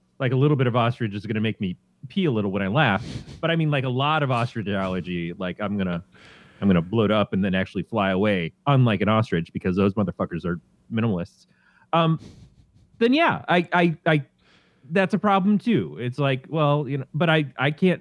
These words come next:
sit next to people with heavy perfume. I actually do have allergies to a lot of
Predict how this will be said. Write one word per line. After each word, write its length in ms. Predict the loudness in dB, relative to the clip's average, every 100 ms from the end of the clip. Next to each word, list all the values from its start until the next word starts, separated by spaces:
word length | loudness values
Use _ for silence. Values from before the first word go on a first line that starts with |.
| _
sit 200 | -4 -2
next 160 | -2 -2
to 60 |
people 240 | -2 0 0
with 100 | 0
heavy 200 | 0 0
perfume. 520 | -2 -2 -2 -2 -4 _ _ 0
I 140 | 2
actually 340 | 2 2 0 2
do 260 | 2 2
have 340 | 4 4 2 0
allergies 580 | 0 2 2 0 -2 -4 -2
to 280 | -2 0
a 40 | -2
lot 300 | -2 0 0
of 220 | -2